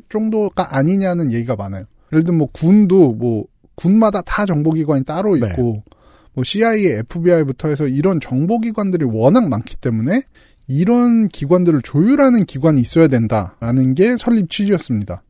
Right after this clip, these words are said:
Speaker 2: 컨트롤 타워.
Speaker 1: 네.
Speaker 2: 주로 이제 그 서스펜스물이나 액션물의 미국 영화 보고 있으면은 이런 각각의 정보기관에서 나온 사람들이 서로 싸우는 건 무조건 나오죠.
Speaker 1: 네.
Speaker 2: 서로 다른 잠바 입고 나와가지고.
Speaker 1: <laughs> 그쵸. 이제 그 서로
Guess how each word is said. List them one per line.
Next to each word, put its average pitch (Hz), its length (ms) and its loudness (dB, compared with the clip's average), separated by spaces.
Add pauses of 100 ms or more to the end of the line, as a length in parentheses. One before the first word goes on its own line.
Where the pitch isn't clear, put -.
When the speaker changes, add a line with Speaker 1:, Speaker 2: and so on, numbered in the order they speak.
(120)
Speaker 2:
컨트롤 156 300 0
타워. 78 440 -10
Speaker 1:
네. 107 160 -10 (420)
Speaker 2:
주로 180 360 2
이제 147 240 -2
그 127 100 -4
서스펜스물이나 165 760 -2
액션물의 131 600 -2
미국 127 280 -2
영화 117 180 0
보고 104 260 -2
있으면은 113 420 -4
이런 131 340 0 (340)
각각의 208 500 -2
정보기관에서 160 680 -4
나온 135 200 -2
사람들이 135 320 -4
서로 214 260 -4
싸우는 202 380 -4
건 185 140 -6
무조건 185 300 -2
나오죠. 101 380 -2 (120)
Speaker 1:
네. 139 340 -2 (120)
Speaker 2:
서로 220 200 -2
다른 202 180 2
잠바 147 240 2
입고 131 120 -4
나와가지고. 85 560 -10
Speaker 1:
<laughs> - 640 -2
그쵸. 135 360 0
이제 120 380 0 (140)
그 123 200 -6
서로 180 420 4